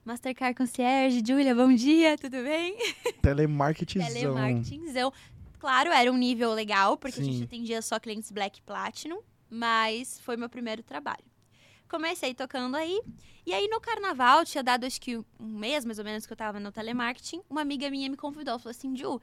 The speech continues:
Speaker 1: você não quer, hum, vender roupa comigo? Eu tô vendendo umas roupas, eu tô meio enrolada, eu tô precisando de ajuda."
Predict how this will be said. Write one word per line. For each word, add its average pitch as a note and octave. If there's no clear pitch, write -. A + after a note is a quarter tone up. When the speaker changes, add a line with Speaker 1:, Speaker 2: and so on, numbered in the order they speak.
Speaker 1:
você -
não A4+
quer, G#3
hum, F#3+
vender A#3+
roupa G#3
comigo? F#3
Eu C4
tô D#4+
vendendo C4+
umas A#3+
roupas, D4
eu A3+
tô A#3+
meio G#3
enrolada, B3
eu A#3+
tô C4+
precisando B3+
de B3+
ajuda." C4